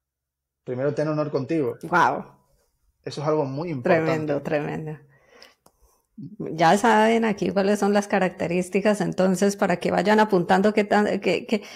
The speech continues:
Speaker 2: qué tanto se están acercando a esas características de esos traders rentables. El tema también de cómo trabajar aquellas creencias limitantes, ¿no? Aquellas creencias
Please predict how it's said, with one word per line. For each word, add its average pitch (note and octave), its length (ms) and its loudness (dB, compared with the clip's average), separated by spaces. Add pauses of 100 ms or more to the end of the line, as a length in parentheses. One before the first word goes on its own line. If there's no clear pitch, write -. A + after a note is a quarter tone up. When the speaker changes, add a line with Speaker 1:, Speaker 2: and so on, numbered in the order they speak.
(180)
Speaker 2:
qué G#3 120 2
tanto A#3 280 6
se A#3 100 4
están G3+ 240 6
acercando G3+ 500 6
a A3+ 60 8
esas A3+ 260 2
características G#3 840 2
de F#3 100 2
esos G3+ 240 -4
traders G#3 460 2
rentables. F3+ 800 0 (360)
El F#3+ 140 2
tema A#3+ 280 6
también G#3 380 4
de B3 300 4 (400)
cómo F4+ 640 6 (1080)
trabajar B3 880 4
aquellas C4+ 600 2
creencias A3+ 840 4
limitantes, A3 1400 2
¿no? G3 580 0
Aquellas B3 680 2
creencias A3 840 2